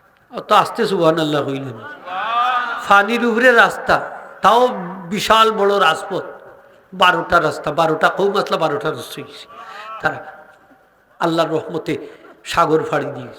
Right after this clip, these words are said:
অপর প্রান্তিকা পৌঁছে গেছে। ফেরাউনে আইসা ইয়া দেখে বিশাল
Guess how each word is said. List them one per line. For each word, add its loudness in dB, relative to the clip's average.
অপর 2
প্রান্তিকা -4
পৌঁছে -8
গেছে। -12
ফেরাউনে 6
আইসা 2
ইয়া 2
দেখে 4
বিশাল 4